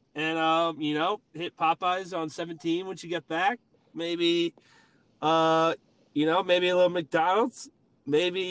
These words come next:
you know, get some water and then head back over to G W. Have a few more beers, have a few more pops, and then next thing you know, it's Monday morning,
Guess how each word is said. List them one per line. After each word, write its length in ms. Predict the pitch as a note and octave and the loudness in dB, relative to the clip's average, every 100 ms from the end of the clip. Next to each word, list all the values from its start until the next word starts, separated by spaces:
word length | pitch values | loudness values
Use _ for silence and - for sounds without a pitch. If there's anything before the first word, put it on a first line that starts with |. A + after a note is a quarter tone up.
| F3+ F3+ | 0 4
you 80 | F3+ | 4
know, 180 | F3 F#3+ | 4 0
get 200 | F3+ F3 | 0 -2
some 180 | F#3 D#3 | 0 2
water 400 | D#3+ F#3+ A3 - | 4 4 0 -2
and 120 | E3+ | -2
then 140 | F3 F3 | 0 0
head 180 | F3+ F3 | -2 0
back 220 | F3+ G3 | -2 2
over 240 | F#3+ F3 | 2 4
to 80 | F3+ | 0
G 200 | D#3 F3+ | 0 0
W. 360 | E3 E3+ G#3 A3+ _ _ _ _ _ | 0 2 2 0 _ _ _ _ _
Have 180 | - D#3+ | -2 -2
a 40 | D#3+ | -2
few 220 | - F#3 | -6 -4
more 200 | F3 F#3 | 0 2
beers, 380 | D#3 E3 G3+ A3 | 4 2 2 0
have 140 | F3 | -4
a 40 | D3 | -4
few 140 | F3+ | -6
more 160 | F#3 - | -4 0
pops, 380 | E3+ G3+ - | 0 0 -4
and 100 | F3 | -6
then 140 | E3+ E3+ | -4 -2
next 200 | F3+ - | -4 -4
thing 100 | F#3 | -4
you 60 | E3+ | 0
know, 260 | F#3 A#3+ - _ _ _ _ | 0 -2 -6 _ _ _ _
it's 220 | D#3+ D#3+ E3 | -4 -4 0
Monday 300 | F#3 G3 F#3 | 0 0 0
morning, 420 | E3+ F#3+ A#3 | 2 4 2